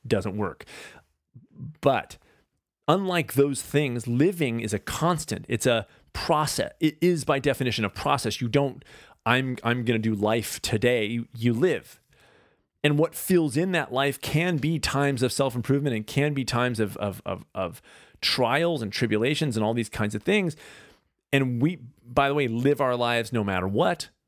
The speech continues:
That's just happening. But when we say, "I wanna live a good life," I, I think, I th-, I want you to really ask yourselves what that means this week. What,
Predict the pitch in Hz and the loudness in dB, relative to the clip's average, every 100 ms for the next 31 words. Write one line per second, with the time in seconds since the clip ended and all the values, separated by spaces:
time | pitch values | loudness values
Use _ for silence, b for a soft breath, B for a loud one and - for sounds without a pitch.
0 | - 113 - 98 - 123 151 127 143 156 | -2 0 0 -4 0 0 2 -2 -2 -8
1 | _ B B B B B B - 139 143 | _ B B B B B B -4 0 2
2 | 165 247 - 160 135 139 131 123 113 92 | 2 0 2 2 2 0 0 0 -2 0
3 | 135 131 113 110 - - - - _ _ | 0 0 -2 -2 -4 -10 -16 -20 _ _
4 | _ _ 175 160 - 87 - 147 175 151 | _ _ 0 0 -2 -4 0 0 0 -4
5 | - _ - 127 - - 147 175 127 - | -10 _ -2 -2 0 0 0 2 0 -2
6 | _ _ - 123 131 156 165 156 120 120 | _ _ 0 2 2 2 2 -2 0 0
7 | 117 - 113 - 101 92 117 101 113 90 | 0 -2 -2 0 -2 0 0 0 2 0
8 | 104 113 127 104 - - - - 151 - | 0 -2 -2 -6 -10 -10 -12 -2 -2 -2